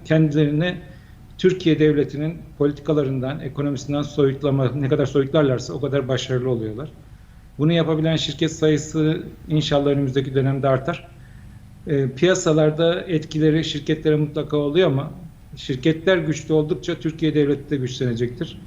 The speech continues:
Buna dikkat etmekte fayda var. Şimdiki Merkez Bankası'nın kararı önümüzdeki dönemde yine faiz indiriminin rotasına devam edeceğini gösteriyor ama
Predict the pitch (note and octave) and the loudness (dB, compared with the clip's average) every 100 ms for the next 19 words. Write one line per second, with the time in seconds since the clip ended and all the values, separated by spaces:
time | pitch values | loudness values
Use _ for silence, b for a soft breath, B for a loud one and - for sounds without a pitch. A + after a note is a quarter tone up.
0 | - B B B B - D3+ D#3 C3 - | -18 B B B B -2 2 4 2 4
1 | D#3 D3 C#3 C3 D3 B2 C#3+ C3 B2+ C#3+ | 4 4 -2 -4 -4 -2 -2 0 0 -2
2 | - B B B B - - E3 F3 E3 | -8 B B B B -18 -8 -4 -2 -2
3 | - F3 E3 E3+ D3+ D3+ D3 D#3 D#3 D#3 | 4 4 4 0 0 0 0 0 2 0
4 | D#3+ D#3 D#3+ D#3 D#3 D3+ D3 D#3 D3+ C#3+ | -2 -2 -4 0 2 4 2 0 -2 -4
5 | C3 - D3+ - - D3+ - - E3 - | -8 -10 -10 -10 -12 -12 -12 -16 -16 -18
6 | - - - C#3+ - C#3 C#3+ D3 C#3+ C#3+ | -20 -20 -18 -18 -12 -8 -4 0 0 0
7 | C3 D#3 D3 D3+ D3 C#3+ C#3+ C#3 C#3+ C3 | 2 2 2 0 2 2 2 2 -2 -2
8 | C#3 C#3+ D3 E3 - C3+ C3+ C#3 C3 D3+ | -2 0 -2 -4 -6 2 2 4 2 2
9 | C#3 C#3 C#3 C3+ C3 D3 C#3+ C#3 - D#3+ | 4 6 4 2 0 -2 2 0 2 0
10 | C#3+ B2+ | 0 -2